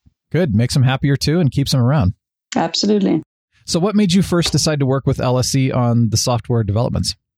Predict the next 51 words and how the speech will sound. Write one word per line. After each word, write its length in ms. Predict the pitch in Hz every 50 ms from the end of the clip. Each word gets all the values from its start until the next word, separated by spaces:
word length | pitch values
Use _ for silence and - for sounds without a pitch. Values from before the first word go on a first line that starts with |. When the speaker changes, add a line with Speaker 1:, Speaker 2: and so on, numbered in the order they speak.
| _ _ _ _ _ _ _ _ _ -
Speaker 2:
I 80 | 196
think 200 | 208 294 311 320
the 60 | 277
biggest 360 | 196 180 240 220 262 247 - -
part 260 | 208 196 202 190 -
clearly 240 | - 185 180 180 175
is 120 | 165 151
the 60 | 165
spirit 440 | 156 - - - 165 170 190 208 208
of 100 | 214 202
L 180 | - - 214 214
S 180 | 214 214 - -
E. 140 | 214 220
So 120 | 208 - 180
L 140 | - 170 180
S 160 | 180 175 180
E 60 | 175
has 200 | 175 170 160 160
shown 460 | - - 175 170 170 175 175 170 175
entrepreneurship 800 | 170 170 165 160 165 - - 175 170 170 180 180 - - 190 - -
and 120 | 170 165
innovation 520 | 160 160 160 143 156 156 160 - - 170
from 200 | 160 - 160 156
the 80 | 151 147
very 280 | 131 156 147 147 165 170
beginning. 560 | 151 165 - 160 151 151 156 180 208 202 - _ _ _ _ _ _ _
Also 420 | - 165 160 156 - - 170 165 160
a 180 | 151 - 156
clear 320 | 156 - - 165 160 151 -
attitude 640 | - 147 156 156 - 185 180 - - 175 175 170 170
to 120 | - - 156
be 120 | - 160
close 360 | 156 - - 151 151 160 -
to 60 | - 165
the 100 | 165 -
end 200 | - 147 165 160
users, 320 | 185 185 175 180 175 160
meaning 360 | 165 156 156 156 156 156 156
to 120 | - - 147
go 200 | 156 156 165 -
out 340 | - 147 151 175 170 -
really 220 | 160 160 165 165 -
into 180 | 170 - 175
the 100 | 147 -
field, 440 | 143 - - 151 147 160 175 175 170 - -
uh, 40 | -
I 180 | 160 151 - 143
would 160 | 151 165 160
say 160 | - 170 165
into 180 | 160 160 - 151
the 220 | 143 151 151 -